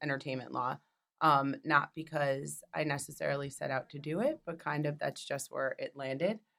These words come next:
Um, and everything about my career is,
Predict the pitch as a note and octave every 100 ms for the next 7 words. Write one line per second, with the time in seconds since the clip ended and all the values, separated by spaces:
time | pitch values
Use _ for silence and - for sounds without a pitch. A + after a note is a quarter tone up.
0 | _ _ - D#3 C#3 C3+ C#3+ - D3 C#3
1 | C3 - F3 F3 F3 F3 D#3 C#3+ C#3+ C#3
2 | C3 - C#3 C3+ D3+ C#3 C3 C3+ C#3+